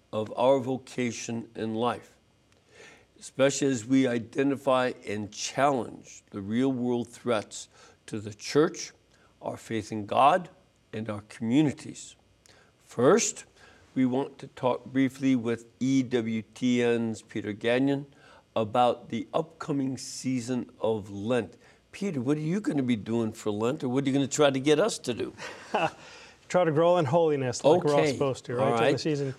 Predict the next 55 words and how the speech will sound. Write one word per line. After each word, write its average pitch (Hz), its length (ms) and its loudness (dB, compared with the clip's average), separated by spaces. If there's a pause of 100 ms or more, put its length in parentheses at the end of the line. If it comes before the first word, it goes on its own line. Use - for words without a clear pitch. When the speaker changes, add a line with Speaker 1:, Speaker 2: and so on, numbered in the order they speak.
Speaker 1:
Well, 185 180 8
then 208 180 6
we'll 202 140 4
see 202 240 0
you 196 100 2
Speaker 2:
Well, 185 80 4
Speaker 1:
next 185 260 2
time. 170 280 2
Speaker 2:
that's 196 240 4
right. 180 200 6
Speaker 1:
<laughs> - 800 4 (420)
Speaker 2:
But 196 280 2
before 233 340 2
that, 165 160 2
actually, 151 320 2
I 160 40 2
want 156 180 0
to - 40 -12
talk 160 200 0
about 147 240 0
a, 156 320 0
a 143 60 -2
program, 175 440 2
that, 143 240 2
a 139 60 -2
special 170 280 -2
program 147 380 2
that 131 140 0
we're 143 80 -2
airing 135 240 -2
this 127 160 -6
weekend. 131 420 2 (220)
Speaker 1:
Mm-hmm. 113 120 -2
Speaker 2:
Obviously, 139 380 2
the 131 80 4
world 131 560 0
knows 143 240 -2
what's 135 140 -2
going 143 240 2
on 131 260 0
in 123 140 -4
Ukraine 127 480 -2
and 120 160 -4
in 131 120 -6
Russia. 131 400 -2
Speaker 1:
Yeah. 95 120 -8 (340)
Speaker 2:
But 160 120 6
we 170 100 8
have 175 100 6
a 151 60 2
special 190 260 2
program 151 480 4
called 147 240 2
To 175 180 0
Believe 135 600 2